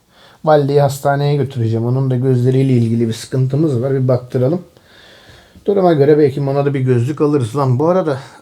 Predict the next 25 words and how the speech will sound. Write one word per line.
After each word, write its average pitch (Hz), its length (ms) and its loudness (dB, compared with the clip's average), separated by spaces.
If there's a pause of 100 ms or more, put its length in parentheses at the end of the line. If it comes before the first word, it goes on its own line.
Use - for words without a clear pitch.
"Alışmadık 147 640 -4
götte 143 380 -2
dondurmaz." 151 640 2
derler. 147 360 2
Ben 151 200 -2
gözlüğümü 143 520 -2
bulamıyorum. 123 480 0 (840)
Deminden 156 420 2
beri 160 160 4
buna 160 220 2
da 165 100 4
bakıyorum 190 400 2
ya, 165 60 0
okuyamadım 147 600 -2
dediğim 156 280 -2
o. 180 140 -2 (1700)
Alışık 123 400 -4
değilim 214 220 2
ki 185 100 4
kardeşim. 170 500 2
Gözlüğü 135 380 2
nereye 175 280 4
bıraktığımı 180 480 0
da 143 100 -4
hatırlamıyorum. 113 580 -6